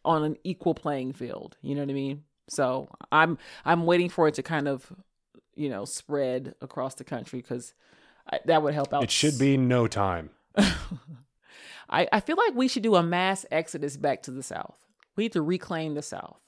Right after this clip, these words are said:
Speaker 2: Mm.
Speaker 1: Black people need to just go back down south and just buy up all the property and just retake it. I think that'd be cool.
Speaker 2: I support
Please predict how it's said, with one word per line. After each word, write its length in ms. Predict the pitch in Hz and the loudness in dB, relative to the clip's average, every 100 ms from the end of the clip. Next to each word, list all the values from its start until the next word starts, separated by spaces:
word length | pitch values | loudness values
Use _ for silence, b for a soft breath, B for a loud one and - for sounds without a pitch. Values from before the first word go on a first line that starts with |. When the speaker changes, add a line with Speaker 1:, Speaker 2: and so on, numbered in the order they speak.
| _ _ _ _ _ _ | _ _ _ _ _ _
Speaker 2:
Mm. 260 | 113 110 85 | -2 -2 0
Speaker 1:
Black 240 | 175 220 - | 2 2 2
people 180 | 240 | 0
need 120 | 233 185 | 0 0
to 40 | |
just 180 | 160 143 | -4 0
go 160 | 165 | 4
back 220 | 190 175 175 | 4 2 0
down 240 | 151 143 | -2 -2
south 400 | 147 139 131 - | -4 -4 -4 -6
and 140 | 123 | -8
just 180 | 131 123 | -8 -4
buy 220 | 131 143 | 0 0
up 100 | 151 | 0
all 120 | 135 139 | -2 -6
the 40 | |
property 480 | 143 131 - - - 131 | -6 -8 -8 -12 -10 -8
and 140 | 135 | -6
just 340 | 147 139 - - _ _ _ _ _ _ _ _ | -6 -8 -14 -20 _ _ _ _ _ _ _ _
retake 380 | - 262 247 214 | -4 0 2 0
it. 240 | - - - _ _ _ _ - | -2 -10 -14 _ _ _ _ -12
I 60 | |
think 180 | 190 240 | -8 -6
that'd 120 | 226 | -4
be 80 | 208 | -6
cool. 460 | 196 202 - - - _ _ _ | -6 -6 -6 -8 -18 _ _ _
Speaker 2:
I 140 | - 104 | -8 -6
support 360 | 95 87 87 | -4 -4 -4